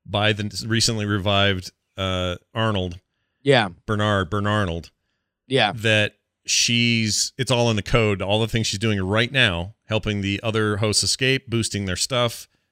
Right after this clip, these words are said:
Speaker 1: uh, getting to the train, all the stuff in between. It's all code that's in her stuff now. And she's being faced with yet another revelation that she's not under control of anything, yet she thinks she is.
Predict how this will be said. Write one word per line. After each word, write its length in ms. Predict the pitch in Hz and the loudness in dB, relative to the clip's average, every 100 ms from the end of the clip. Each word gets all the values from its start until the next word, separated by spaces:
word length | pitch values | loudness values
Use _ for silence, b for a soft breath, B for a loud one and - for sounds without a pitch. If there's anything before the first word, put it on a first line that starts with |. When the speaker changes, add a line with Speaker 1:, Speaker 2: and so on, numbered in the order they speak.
| _ - | _ -6
Speaker 1:
uh, 220 | 101 95 | -2 -2
getting 260 | 87 110 104 | -2 -2 -4
to 100 | 101 | -6
the 60 | |
train, 680 | 82 135 131 123 120 113 110 - | -4 0 2 4 2 -2 -8 -8
all 140 | 110 | -4
the 80 | 101 | -2
stuff 200 | 117 104 | -2 -2
in 100 | 101 | -4
between. 520 | 90 - 120 113 110 | -6 -4 -2 0 -2
It's 180 | 104 - | -6 -10
all 280 | - 101 104 | -6 -4 -4
code 480 | - 113 110 110 101 | -4 -2 0 0 -2
that's 220 | 98 - - | -4 -6 -4
in 160 | 113 | -2
her 160 | 101 110 | -2 -2
stuff 340 | - 110 101 | -2 -2 -4
now. 360 | 107 104 101 98 _ _ _ | -2 0 0 -2 _ _ _
And 160 | - 107 | -4 -2
she's 200 | - 110 | 0 0
being 180 | 117 104 | 0 0
faced 260 | 113 104 | 2 0
with 160 | 110 98 113 | 0 -6 -10
yet 260 | 131 113 110 | -4 0 0
another 280 | 107 110 110 | 0 0 0
revelation 580 | 107 101 104 98 104 101 | 0 0 0 -2 -2 -4
that 140 | 92 | -4
she's 260 | - 104 92 | -4 -4 -2
not 200 | 95 92 | -4 -4
under 180 | 101 95 | -4 -6
control 340 | 92 - 98 | -8 -8 -6
of 80 | 87 | -2
anything, 460 | 110 110 110 104 | -2 -2 -2 -2
yet 260 | 101 98 98 | -4 -4 -6
she 160 | - 101 | -8 -8
thinks 220 | 101 - | -8 -6
she 160 | 104 | -2
is. 320 | 104 104 98 | 0 2 0